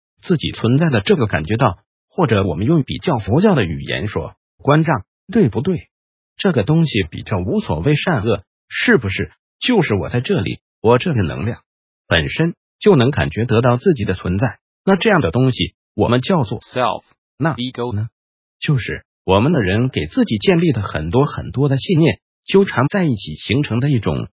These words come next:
Speaker 1: 让我产生情绪感知的程式，或者讲得更玄一点哦，就这些程式说不定是有某种力量去形成某种具体的现象。就是说，当你的
Speaker 2: ego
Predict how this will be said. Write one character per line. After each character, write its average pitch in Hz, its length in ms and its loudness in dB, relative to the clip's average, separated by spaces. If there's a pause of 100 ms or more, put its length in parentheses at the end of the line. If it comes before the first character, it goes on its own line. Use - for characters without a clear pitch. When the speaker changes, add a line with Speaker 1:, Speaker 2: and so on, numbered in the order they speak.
(160)
Speaker 1:
让 208 220 4
我 87 100 0
产 - 280 -8
生 156 160 0
情 156 320 -2
绪 196 160 2
感 - 280 -4
知 180 180 0
的 135 100 2
程 107 240 -6
式， - 260 -2 (240)
或 220 180 4
者 - 140 0
讲 67 220 -4
得 107 100 -4
更 226 240 0
玄 135 240 2
一 156 140 4
点 - 160 -2
哦， 127 180 -4 (260)
就 127 200 4
这 175 200 2
些 - 160 0
程 107 240 -2
式 - 240 0 (260)
说 165 280 -6
不 165 80 -2
定 175 160 2
是 127 140 -2
有 85 160 -2
某 117 240 2
种 85 240 -4
力 147 140 2
量 78 220 -2 (240)
去 - 160 -4
形 131 220 0
成 151 260 -2
某 135 200 2
种 78 200 -4
具 214 200 0
体 - 160 -4
的 - 80 -8
现 87 280 -2
象。 - 220 -8 (240)
就 202 220 0
是 98 120 -4
说， 80 340 -6 (280)
当 165 220 4
你 80 100 0
的 - 120 -14
Speaker 2:
ego 113 500 -4